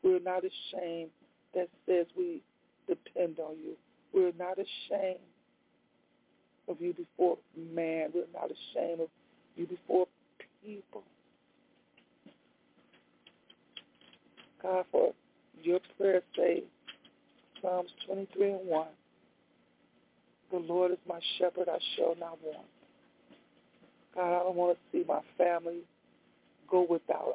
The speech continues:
understanding the power of family, the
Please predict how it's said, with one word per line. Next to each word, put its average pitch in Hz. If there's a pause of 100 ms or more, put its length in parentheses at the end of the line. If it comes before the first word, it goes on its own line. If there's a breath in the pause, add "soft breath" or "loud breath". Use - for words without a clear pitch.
understanding 165 (480)
the 165 (340)
power 160 (480)
of 160 (300)
family, - (840)
the 175